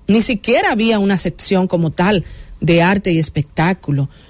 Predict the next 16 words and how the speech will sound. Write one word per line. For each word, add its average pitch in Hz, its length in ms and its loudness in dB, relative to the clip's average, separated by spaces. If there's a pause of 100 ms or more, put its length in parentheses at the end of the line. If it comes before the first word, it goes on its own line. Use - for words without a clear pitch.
Lo 160 240 2
que 170 140 0
había 170 340 2
era 247 200 0
que 254 120 -2
se 208 120 -4
escribían 208 500 0
notas 254 320 0
dentro 214 320 0
del 175 160 0
cuerpo 247 380 -2
principal 202 580 0
del 196 140 0
periódico 185 640 0
y 175 40 0
posteriormente 196 1000 0